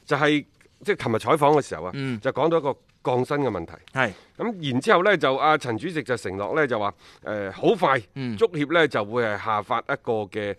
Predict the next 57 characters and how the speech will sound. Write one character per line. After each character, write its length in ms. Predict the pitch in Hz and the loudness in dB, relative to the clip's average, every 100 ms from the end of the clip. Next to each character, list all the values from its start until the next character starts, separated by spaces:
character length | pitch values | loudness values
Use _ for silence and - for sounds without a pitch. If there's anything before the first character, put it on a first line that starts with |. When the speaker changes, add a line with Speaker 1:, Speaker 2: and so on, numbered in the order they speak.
| - | -10
Speaker 2:
嗯。 160 | 127 | -10
Speaker 1:
呃， 600 | 98 92 85 90 90 87 | -6 -6 -8 -10 -12 -10
文 160 | 104 101 | -8 -8
件， 160 | 107 143 175 - | -6 -6 -6 -4
Speaker 2:
係。 100 | 123 | 2
Speaker 1:
倡 120 | 165 | 4
議 140 | 143 | 2
書。 220 | 143 160 | -2 -6
Speaker 2:
係。 240 | - 127 120 | -4 -4 -2
Speaker 1:
咁 60 | |
啊， 40 | 175 | -4
結 140 | 156 | -6
果 160 | 135 151 | -2 -2
呢， 80 | 180 | -2
今 160 | 214 | -6
日 60 | 185 | -6
早 240 | 107 101 | -8 -10
上 240 | - 117 92 | -8 -8 -8
就 60 | |
發 160 | 85 92 | -10 -12
咗 120 | 95 | -12
落 120 | 104 - | -12 -12
嚟。 120 | - | -6
Speaker 2:
發 140 | 135 139 | -2 0
咗 80 | |
落 140 | 170 120 | 2 0
嚟 120 | 101 | -2
啦， 220 | 107 107 | -6 -6
即 100 | 117 | -6
係 60 | 151 | -2
呢 140 | 165 | -2
個 120 | 151 139 | 0 0
降 100 | 135 135 | 0 0
薪 240 | 160 151 | 0 0
嗰 120 | 127 | -2
邊 180 | 131 147 | -4 -4
嘅 100 | 135 123 | -6 -6
倡 200 | - 175 | 2 6
議 540 | 165 160 135 110 117 | 6 4 -2 -8 -10
書 440 | 120 - 147 143 147 | -10 -10 -8 -4 0
呢， 200 | 143 143 _ _ | 0 -2 _ _
係 120 | 117 113 | -8 -6
出 100 | - | -4
咗 140 | 127 | -4
嚟 80 | 131 90 | -6 -6
嘅， 100 | 92 - - | -12 -10 -2
即 80 | |
係 120 | 151 135 | 0 0
醖 340 | 120 180 202 | -2 2 2
釀 220 | - 170 | 2 -2
咗 180 | 143 214 | 4 4
都 120 | 220 | 4
幾 240 | 214 143 196 | 2 0 0
長 340 | - 113 110 | 0 -2 0
嘅 120 | |
一 20 | |
段 20 | 151 | -2